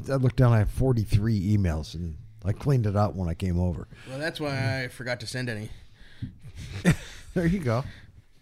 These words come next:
Speaker 1: Sam, thanks for your, uh, supporting the radio station K S three Y. Much appreciated.
Speaker 2: Uh, that event's tonight, right?
Speaker 1: That is tonight. A little, little party over at the, uh, at the Women's Club. So
Speaker 2: Nice.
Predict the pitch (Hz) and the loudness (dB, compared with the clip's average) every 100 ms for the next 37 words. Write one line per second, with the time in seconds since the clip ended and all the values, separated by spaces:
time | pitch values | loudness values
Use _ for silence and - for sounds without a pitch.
0 | - - - - - 240 139 156 180 - | -20 -18 -18 -10 -2 0 2 4 4 2
1 | 143 120 113 104 98 90 90 - - - | 2 4 6 6 6 6 2 0 -2 -2
2 | - - - - - - - - 131 113 | -10 -16 -18 -20 -20 -18 -14 -8 -2 2
3 | 139 127 101 95 104 120 139 127 117 101 | 4 4 4 2 2 4 6 6 4 2
4 | - 92 98 85 - 71 90 87 - - | 2 0 0 0 -2 -2 -2 -2 -6 -14
5 | - - 92 92 95 - 95 101 - 82 | -18 -10 -6 -2 -2 -2 0 0 2 0
6 | 69 - 135 139 139 135 143 135 - 127 | -2 -8 -4 -2 0 2 0 -2 -4 -4
7 | 147 120 101 123 82 80 85 85 131 - | -4 -4 -4 -2 0 2 2 4 4 4
8 | 165 107 78 - - 98 101 95 92 85 | 2 4 0 -4 -18 -14 -8 -6 -4 -2
9 | 90 90 87 101 98 104 98 - 95 92 | -2 0 2 2 4 4 2 2 4 6
10 | 92 90 90 - 127 156 180 208 233 208 | 4 2 0 -6 -6 -2 2 4 2 -2
11 | 123 85 87 - - - 76 73 _ - | 0 0 -2 -16 -20 -10 -8 -8 _ -10
12 | - - | -8 -10